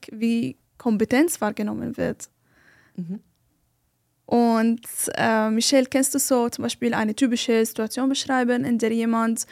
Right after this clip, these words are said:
Speaker 1: zum Beispiel mit guten Soft Skills wie Kommunikation klar im Vorteil ist? Vielleicht im Studium oder später im Berufsleben?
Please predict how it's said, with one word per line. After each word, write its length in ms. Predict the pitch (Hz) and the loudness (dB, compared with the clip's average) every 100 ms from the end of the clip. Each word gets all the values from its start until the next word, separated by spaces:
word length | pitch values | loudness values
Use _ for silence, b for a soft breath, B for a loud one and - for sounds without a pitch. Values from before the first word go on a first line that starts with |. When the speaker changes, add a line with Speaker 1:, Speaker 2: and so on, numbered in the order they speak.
| B B _ | B B _
Speaker 1:
zum 120 | - | -4
Beispiel 240 | 226 - 214 | -2 0 -2
mit 160 | 202 | -2
guten 220 | - 214 | -4 -4
Soft 260 | 208 269 - | -2 -2 -2
Skills 480 | - - 262 262 - | -2 2 2 2 -2
wie 100 | 220 | -8
Kommunikation 1040 | 214 208 208 - 214 - 285 277 269 277 - | -6 -6 -6 -8 -10 -4 0 2 2 0 0
klar 320 | 262 233 262 | 2 2 0
im 80 | 226 | -4
Vorteil 360 | 247 262 277 | -6 -4 -4
ist? 420 | - 285 - - _ _ _ _ _ _ _ _ _ _ _ _ _ | -2 -2 -4 -10 _ _ _ _ _ _ _ _ _ _ _ _ _
Vielleicht 320 | 233 220 - | 0 0 0
im 120 | 214 | -2
Studium 520 | - - 220 226 220 | -2 -2 0 0 0
oder 420 | - 208 208 208 | -2 -2 -2 -2
später 320 | 220 226 226 220 | -2 -2 -2 -2
im 160 | 214 | -2
Berufsleben? 800 | 208 226 - - 269 262 262 254 | -2 -2 -2 -2 0 2 2 0